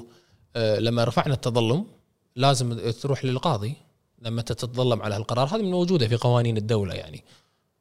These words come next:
وقلت: "أنا أطلب من المحكمة أنها يعني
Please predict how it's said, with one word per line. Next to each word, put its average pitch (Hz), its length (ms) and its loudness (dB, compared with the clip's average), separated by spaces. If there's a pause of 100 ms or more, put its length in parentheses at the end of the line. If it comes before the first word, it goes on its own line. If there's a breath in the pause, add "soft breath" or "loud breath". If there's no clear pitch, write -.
(460)
وقلت: 143 320 -2
"أنا 110 520 -6
أطلب 120 280 -6
من 104 120 -14
المحكمة 147 600 -8
أنها 139 720 -6
يعني 131 420 -14